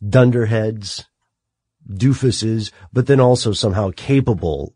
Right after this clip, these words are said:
of duping hundreds of millions of people. You know, those, that's a, that's a, its own sort of doublethink.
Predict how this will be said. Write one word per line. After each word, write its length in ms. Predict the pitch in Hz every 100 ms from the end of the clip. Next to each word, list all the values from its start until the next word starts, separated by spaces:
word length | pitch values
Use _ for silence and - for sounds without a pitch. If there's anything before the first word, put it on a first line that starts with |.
| _
of 340 | - 90 85 92
duping 720 | 135 123 107 80 76 - _ _ _ _ -
hundreds 460 | 127 110 95 85
of 40 | 87
millions 440 | 95 87 78 76
of 140 | 76 -
people. 320 | 131 139 - _ _ _ _ _ -
You 60 |
know, 100 | 78
those, 320 | 82 101 92 - - -
that's 240 | 113 107
a, 260 | 110 107 110
that's 220 | 107 -
a, 200 | 120 110
its 280 | 80 101 139
own 180 | 165 160
sort 220 | 147 127
of 120 | 98
doublethink. 640 | 107 90 73 - 60 50